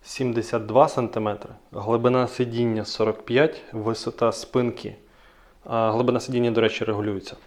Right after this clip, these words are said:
А, висота спинки сорок чотири сантиметри. І висота від сидіння до підлоги зараз встановлена, е, на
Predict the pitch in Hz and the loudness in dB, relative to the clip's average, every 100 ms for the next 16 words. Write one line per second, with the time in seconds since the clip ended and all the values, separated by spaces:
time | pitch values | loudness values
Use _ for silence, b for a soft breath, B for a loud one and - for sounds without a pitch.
0 | B B B B B - 104 104 110 110 | B B B B B -6 -2 -2 -2 -2
1 | 127 - 127 117 - - - 131 127 120 | -4 0 4 4 0 -10 -6 -4 -4 -4
2 | - 120 113 B B B B B B B | -6 -4 -4 B B B B B B B
3 | B - - 143 139 135 131 - - - | B -18 2 8 8 8 6 4 -2 0
4 | 117 107 - 147 151 160 180 185 226 226 | 0 -2 -2 -2 2 4 4 4 4 2
5 | - B B B B - _ - 147 147 | -2 B B B B -20 _ -2 0 2
6 | 147 143 143 139 123 127 127 135 123 123 | 2 4 6 4 4 2 2 6 6 4
7 | - 135 131 127 117 123 131 123 131 123 | 2 2 4 6 6 4 2 6 6 6
8 | 117 113 117 117 - 123 117 117 113 110 | 4 6 6 4 0 -2 0 0 0 -4
9 | 101 B B B 117 113 113 113 117 113 | -8 B B B -4 0 2 4 4 4
10 | 110 | 0